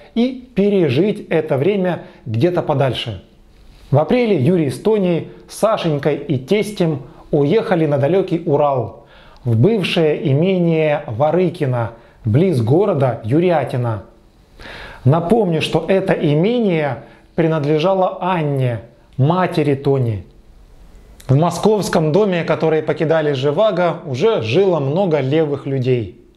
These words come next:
Юрий не был в восторге от идеи переезжать. Его пугала неизвестность.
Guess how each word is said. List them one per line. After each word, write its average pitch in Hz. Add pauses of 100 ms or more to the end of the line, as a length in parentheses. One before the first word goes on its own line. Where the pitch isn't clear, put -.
Юрий 214
не 220
был 165
в 143
восторге 160 (240)
от 147
идеи 170
переезжать. 151 (400)
Его 202
пугала 180
неизвестность. 151